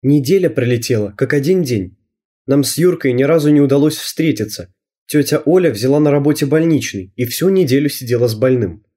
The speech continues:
Лечила его от несуществующего отравления.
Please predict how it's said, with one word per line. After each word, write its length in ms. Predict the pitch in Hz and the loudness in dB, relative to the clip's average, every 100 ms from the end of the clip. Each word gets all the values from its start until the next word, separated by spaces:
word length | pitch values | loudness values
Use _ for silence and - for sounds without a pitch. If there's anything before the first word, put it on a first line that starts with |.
| _ _ - | _ _ -6
Лечила 480 | 151 170 - 147 110 | -4 -4 0 0 0
его 260 | 95 98 - | -2 -6 -8
от 140 | 113 | -2
несуществующего 960 | 135 127 131 135 - 131 120 113 110 | -2 0 -2 -4 -2 -2 -2 -4 -4
отравления. 640 | 113 123 127 120 92 87 | -2 -2 0 0 -2 -6